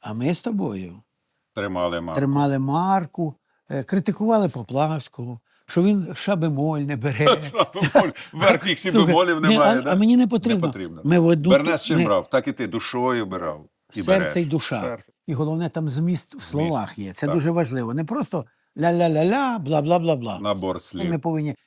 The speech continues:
Speaker 1: все зробити, щоб українська пісня звучала, і більше молодих виконавців і йшли по наших слідах і робили краще, чим Зібров і Поплавський.
Speaker 2: У,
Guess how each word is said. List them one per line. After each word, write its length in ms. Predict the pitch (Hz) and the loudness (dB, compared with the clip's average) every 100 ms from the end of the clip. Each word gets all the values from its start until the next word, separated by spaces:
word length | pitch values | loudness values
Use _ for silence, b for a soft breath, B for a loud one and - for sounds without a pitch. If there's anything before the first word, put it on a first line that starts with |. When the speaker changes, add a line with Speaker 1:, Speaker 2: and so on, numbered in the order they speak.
| - | -10
Speaker 1:
все 220 | - 208 | 0 2
зробити, 420 | 185 156 135 117 - _ | 2 0 -2 -6 -14 _
щоб 200 | - 160 | -2 -2
українська 420 | 151 160 147 156 | 0 0 0 -4
пісня 480 | 127 196 190 147 113 - _ _ - | -2 -2 -2 -4 -8 -12 _ _ -10
звучала, 640 | 107 151 - 165 139 120 - _ - | -2 0 2 0 0 -4 -10 _ -4
і 100 | 160 | -2
більше 420 | 123 196 160 160 | 4 4 4 0
молодих 400 | 156 165 156 - | 2 2 0 -2
виконавців 640 | 143 160 185 233 - 127 - | -2 0 0 0 -4 -6 -4
і 80 | 147 | -4
йшли 400 | 131 - 170 202 | -4 0 2 2
по 160 | - 160 | 2 0
наших 320 | 170 - 139 | 0 -2 -6
слідах 440 | 151 139 196 - _ _ - | -6 -2 -2 -2 _ _ -2
і 140 | 175 - _ - | -2 -4 _ -6
робили 380 | 160 165 160 | -2 0 0
краще, 400 | 143 190 208 - | 0 0 0 -2
чим 180 | 135 147 | -4 -4
Зібров 320 | 127 143 165 | -4 -2 -2
і 40 | 143 | -2
Поплавський. 560 | 127 - 87 - - - - | -6 -12 -12 -14 -20 -20 -8
Speaker 2:
У, 560 | 110 123 160 165 107 | -4 -2 -2 -2 -4